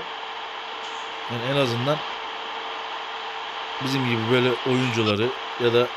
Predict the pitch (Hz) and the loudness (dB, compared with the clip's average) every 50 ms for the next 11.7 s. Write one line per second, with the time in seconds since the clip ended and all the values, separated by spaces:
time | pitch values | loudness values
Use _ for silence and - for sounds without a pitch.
0 | 120 123 120 120 123 131 131 120 - - 135 131 123 113 98 92 104 104 98 - | 0 2 2 2 2 0 0 0 0 -2 0 0 0 0 0 0 0 0 0 0
1 | - 151 160 - - - - - - - - - - - - - - - - - | -2 -2 -2 -4 -6 -6 -6 -8 -8 -8 -8 -8 -8 -8 -8 -8 -8 -8 -8 -6
2 | - - - - - - - - - - - - 104 139 156 165 160 143 139 156 | -6 -6 -6 -6 -6 -4 -4 -4 -4 -6 -4 -2 0 2 2 4 6 6 6 4
3 | 160 - - 131 139 151 143 127 120 127 143 147 127 - - 139 139 139 139 131 | 2 0 0 2 4 4 4 4 4 4 4 4 2 2 2 4 4 6 4 4
4 | - 135 127 110 - 123 120 123 117 - - 147 120 123 139 - - - - - | 2 2 0 2 2 2 2 2 0 0 2 2 2 2 0 -2 -4 -8 -8 -8
5 | - - - - - - 156 165 156 131 - 147 127 127 135 127 135 135 127 135 | -8 -8 -8 -8 -4 0 2 2 2 2 2 0 0 0 0 0 0 2 4 6
6 | 127 123 120 113 113 104 104 101 107 131 123 113 113 104 104 110 120 123 107 98 | 6 6 6 4 4 4 2 2 2 2 2 2 2 0 0 0 2 2 0 0
7 | - 107 135 143 - - - - - - - - - - - - - - - - | 0 -4 -4 -4 -4 -6 -6 -6 -6 -8 -8 -8 -8 -8 -8 -8 -8 -8 -8 -8
8 | - - - - - - - 120 123 131 135 131 117 - - - 117 120 120 127 | -6 -6 -6 -6 -6 -4 -2 0 2 2 2 2 0 -2 0 2 4 4 4 4
9 | 139 139 120 - - 123 123 120 117 113 113 120 113 - - 120 117 110 107 101 | 2 2 2 2 4 4 4 4 4 2 2 0 0 0 0 2 2 2 4 4
10 | 101 113 120 123 - - - - - 113 104 - 117 117 113 110 131 - - - | 4 4 4 2 2 -2 -4 -4 -4 -4 -2 2 4 4 4 2 0 -2 0 2
11 | 117 110 113 120 110 - 113 113 120 123 117 110 101 95 | 2 2 2 0 0 0 2 2 4 4 4 2 2 2